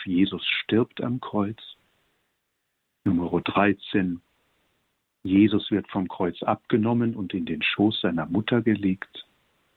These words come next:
und vierzehn,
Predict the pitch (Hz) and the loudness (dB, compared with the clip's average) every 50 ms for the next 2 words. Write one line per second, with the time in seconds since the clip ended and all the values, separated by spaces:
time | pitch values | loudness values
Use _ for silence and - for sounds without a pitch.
0 | _ _ 104 101 113 123 135 - - - _ _ _ _ _ _ _ _ _ _ | _ _ 4 4 4 2 -2 -6 -12 -20 _ _ _ _ _ _ _ _ _ _
1 | _ _ _ _ _ _ _ _ _ _ _ _ _ 92 90 - - - - - | _ _ _ _ _ _ _ _ _ _ _ _ _ -6 -6 -6 -10 -10 -4 -2
2 | 95 92 95 98 | -2 -2 -2 -4